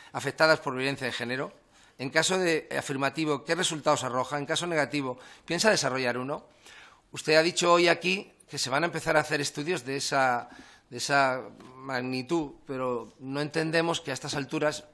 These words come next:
y no se lo he hecho solamente sobre sus espaldas, sino sobre sus antecesores y el antecesor de su antecesor, que el Estado ya no tuviera ese tipo de estudios cuando sobre violencia de género llevamos hablando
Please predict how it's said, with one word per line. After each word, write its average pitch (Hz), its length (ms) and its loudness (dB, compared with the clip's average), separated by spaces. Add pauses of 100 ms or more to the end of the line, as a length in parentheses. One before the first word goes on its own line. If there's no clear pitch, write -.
(220)
y 127 120 -6
no 147 120 -2
se 151 140 -2
lo 139 200 0
he 151 40 4
hecho 135 300 -4
solamente 135 540 -4
sobre 123 220 -4
sus 120 160 -10
espaldas, 139 640 2 (200)
sino 127 220 -8
sobre 123 180 -6
sus 117 220 -8
antecesores 131 680 -2
y 135 40 -4
el 123 80 -4
antecesor 117 540 -8
de 139 80 -6
su 131 100 -8
antecesor, 120 640 -4 (460)
que 139 80 -4
el 131 60 0
Estado 156 320 6
ya 160 180 4
no 165 140 0
tuviera 156 260 0
ese 143 160 0
tipo 151 240 -4
de 156 80 4
estudios 151 560 -4 (200)
cuando 127 200 -6
sobre 131 220 -4
violencia 143 340 -2
de 151 60 2
género 156 280 0
llevamos 151 360 0
hablando 151 460 2